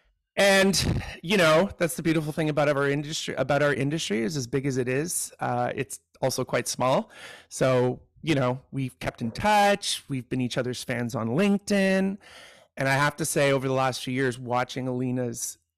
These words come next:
I'll say it climb, but Alina's achievements and seeing how well she's done and how she's done it so confidently and, and really brought, I believe, marketing into, you know, toward, in the direction that marketing needs to go.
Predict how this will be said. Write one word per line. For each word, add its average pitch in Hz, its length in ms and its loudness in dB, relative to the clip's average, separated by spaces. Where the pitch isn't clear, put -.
I'll - 80 -10
say 135 160 -4
it 113 100 -8
climb, 127 460 -2
but 107 100 -4
Alina's 127 380 -2
achievements 127 680 -4
and 131 100 -8
seeing 123 360 -8
how 131 180 -4
well 123 260 0
she's 123 280 -6
done 117 320 -4
and 117 80 -8
how 120 100 -8
she's 117 240 -10
done 131 160 -8
it - 80 -10
so 127 140 -10
confidently 127 720 -6
and, 120 200 -4
and 160 160 2
really 262 200 4
brought, 143 380 2
I 139 160 4
believe, 120 320 -4
marketing 123 420 -4
into, 117 380 -6
you 147 120 -2
know, 120 180 -2
toward, 131 480 0
in 156 140 2
the 180 80 0
direction 135 460 -2
that 120 140 -6
marketing 110 440 -8
needs 101 240 -12
to 117 100 -12
go. 127 460 -2